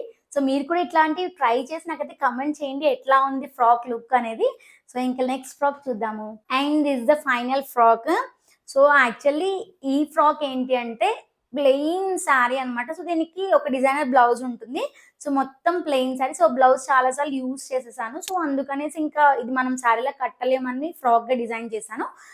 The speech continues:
So, actually ఇది ఏమంత, ఆ, డిజైనర్ ఫ్రాక్ కాదు కానీ, so, శారీని నేను ఇట్లా టర్న్ అవుట్ చేశాను. మొత్తం ప్లెయిన్ అన్నమాట. Just నార్మల్‌గా, ఆ, నేను నార్మల్ నెక్స్ ఇచ్చాను చూడండి. ఫ్రంట్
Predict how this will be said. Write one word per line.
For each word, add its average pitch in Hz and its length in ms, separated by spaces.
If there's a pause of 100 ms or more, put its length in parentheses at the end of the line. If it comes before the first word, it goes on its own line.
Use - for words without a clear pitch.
(120)
So, - 120
actually 311 300
ఇది 359 160
ఏమంత, 339 760 (420)
ఆ, 240 120
డిజైనర్ 277 460
ఫ్రాక్ 262 360
కాదు 240 240
కానీ, 277 300 (340)
so, 415 120
శారీని 339 520
నేను 403 200
ఇట్లా 302 180
టర్న్ 285 320
అవుట్ 294 180
చేశాను. 277 220 (100)
మొత్తం - 400
ప్లెయిన్ 262 440
అన్నమాట. 226 380 (460)
Just 311 380
నార్మల్‌గా, 262 920 (260)
ఆ, 233 220
నేను 240 320 (760)
నార్మల్ 277 520
నెక్స్ 254 280
ఇచ్చాను 240 240
చూడండి. 226 280
ఫ్రంట్ 254 600